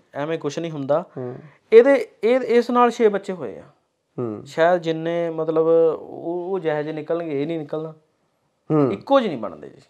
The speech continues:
Speaker 1: ਕਦੇ ਵੀ ਇੱਕੋ ਜਿਹੇ ਨਹੀਂ ਬਣਦੇ, ਠੀਕ ਹੈ ਨਾ? ਇੱਕ ਸਾਡੇ ਕੋਲ ਫੀਮੇਲ ਆ, ਹਾਂ, ਉਹਦਾ ਜ਼ਰੂਰ ਆ, ਉਹਨੇ ਉਹ ਜਿੰਨੀਆਂ ਫ-, ਆਪਦੀਆਂ ਬ-, ਮਤਲਬ ਬੱਚੀਆਂ ਦੇ ਰਹੀ ਆ, ਡਿੱਟੋ ਹੀ ਕਾਪੀ,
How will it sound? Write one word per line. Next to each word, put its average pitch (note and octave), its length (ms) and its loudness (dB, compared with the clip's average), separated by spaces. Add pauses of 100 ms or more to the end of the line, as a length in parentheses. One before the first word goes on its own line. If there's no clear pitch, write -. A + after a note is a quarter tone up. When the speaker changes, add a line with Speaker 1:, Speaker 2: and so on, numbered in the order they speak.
Speaker 1:
ਕਦੇ D#3+ 220 -2
ਵੀ G3+ 80 -8
ਇੱਕੋ G3 220 -8
ਜਿਹੇ F3 80 -6
ਨਹੀਂ E3 100 -10
ਬਣਦੇ, C3+ 420 -8 (220)
ਠੀਕ D3+ 200 -8
ਹੈ F#3 40 -2
ਨਾ? F#3+ 160 -4 (120)
ਇੱਕ G3 160 -8
ਸਾਡੇ F#3+ 240 0
ਕੋਲ G3 140 0
ਫੀਮੇਲ D3 440 -6
ਆ, C#3 160 -2
ਹਾਂ, D#3 220 -4
ਉਹਦਾ E3+ 320 -4
ਜ਼ਰੂਰ C3+ 340 -6
ਆ, D3 140 0 (420)
ਉਹਨੇ A3 240 -2 (200)
ਉਹ G#3+ 120 0
ਜਿੰਨੀਆਂ G#3 400 0
ਫ-, A3 100 -4
ਆਪਦੀਆਂ F#3+ 380 0
ਬ-, E3+ 120 -4
ਮਤਲਬ E3+ 320 -2
ਬੱਚੀਆਂ F3 360 -2
ਦੇ D3+ 180 0
ਰਹੀ C#3+ 260 -4
ਆ, C#3 180 -2 (240)
ਡਿੱਟੋ E3+ 440 -4
ਹੀ F#3+ 120 -6
ਕਾਪੀ, D3+ 420 -6